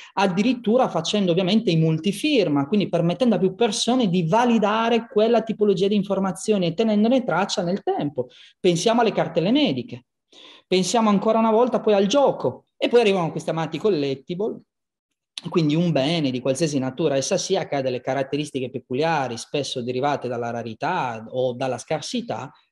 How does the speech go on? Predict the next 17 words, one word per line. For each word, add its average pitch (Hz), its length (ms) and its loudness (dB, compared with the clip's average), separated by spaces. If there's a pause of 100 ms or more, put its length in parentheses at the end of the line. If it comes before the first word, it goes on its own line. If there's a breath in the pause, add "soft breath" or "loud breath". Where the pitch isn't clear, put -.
che 285 140 2
ne 175 140 0
determinano 185 640 0
il 165 80 0
valore 170 520 0
con 139 100 -6
un, 127 420 -4 (200)
con - 180 -8
un 139 300 -2
processo 156 420 -2
molto 120 220 -2
semplice, 135 460 -4
domanda-offerta, 123 760 -2
finché 117 280 -4
c'è 135 140 -4
qualcuno 151 460 -4
che 113 320 -8